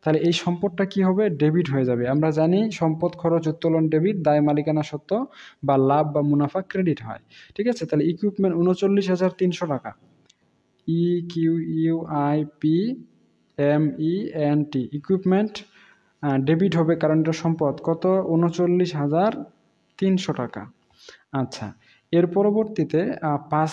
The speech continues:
নম্বরে আমরা লিখব কি? Gas and well expense। এক্সপেন্স মানে কি? খরচ। তাহলে আমরা জানি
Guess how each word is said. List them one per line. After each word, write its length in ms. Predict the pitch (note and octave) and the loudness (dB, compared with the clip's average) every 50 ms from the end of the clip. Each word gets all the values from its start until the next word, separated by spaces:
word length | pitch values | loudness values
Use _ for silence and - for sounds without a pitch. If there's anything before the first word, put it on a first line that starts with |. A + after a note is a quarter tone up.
| - F3 | 0 0
নম্বরে 460 | E3+ E3 D3+ C#3 C3+ C3 C#3+ F3+ A#3 C#4+ - _ _ _ _ _ _ - | 2 2 2 2 0 0 0 -2 -4 -6 -10 _ _ _ _ _ _ -6
আমরা 260 | D3+ D3 D3+ D3+ D#3+ | -2 0 0 2 2
লিখব 280 | E3 E3 D#3+ D#3+ D#3+ E3+ | 2 2 0 0 -2 -4
কি? 340 | D#3+ D#3+ - E3+ C#3 C3 B2+ | -2 -2 -2 -2 -2 -4 0
Gas 480 | - D3+ D#3+ E3+ F#3 F#3 - - E3 E3 | 2 2 4 4 2 0 -2 -2 0 0
and 200 | D#3 D3+ C#3 C3 | 2 2 2 2
well 240 | C#3+ D#3+ E3+ F3+ E3+ | 4 4 4 4 2
expense। 500 | D#3 C3 - - - D3 C3+ A#2 A2+ A2+ - - - | 2 0 -4 -6 -4 -4 -2 -2 -4 -6 -10 -10 -4
এক্সপেন্স 520 | - F#3 F#3 F#3 - - A3+ A3 G3+ G#3+ G#3 | -2 -2 -2 -2 0 0 2 2 2 2 2
মানে 180 | G3 G3 G3+ | 2 2 2
কি? 220 | G3 - G#3+ G#3 G#3 G#3 | 2 0 -2 -4 -4 -6
খরচ। 520 | - - A3 A3+ G#3+ G#3 G#3+ - - - - _ - - - - - _ | -2 0 0 2 0 -2 -4 -8 -14 -20 -20 _ -20 -20 -20 -20 -10 _
তাহলে 160 | - D#3 D#3 | -2 0 2
আমরা 240 | D#3 D#3 D#3+ E3+ F3+ | 2 2 2 2 2
জানি 240 | E3+ F3+ F3+ G3+ | 2 4 2 2